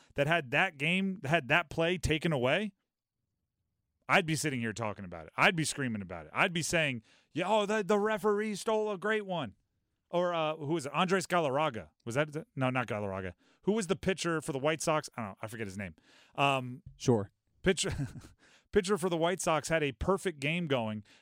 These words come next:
Speaker 1: and, and it was a terrible call that, that kept it away from him.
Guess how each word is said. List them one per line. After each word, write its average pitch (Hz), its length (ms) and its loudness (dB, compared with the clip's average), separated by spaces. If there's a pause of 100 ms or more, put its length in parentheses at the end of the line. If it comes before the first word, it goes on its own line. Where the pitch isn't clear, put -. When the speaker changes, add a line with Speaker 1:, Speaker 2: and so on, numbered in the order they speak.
Speaker 1:
and, 143 200 -4 (100)
and 151 140 -2
it 151 60 0
was 143 140 -2
a 135 120 -2
terrible 175 500 0
call 151 460 2 (220)
that, 139 200 0
that 135 220 0 (440)
kept 185 260 0
it 160 80 4
away 147 240 2
from 98 260 -4
him. 64 100 -20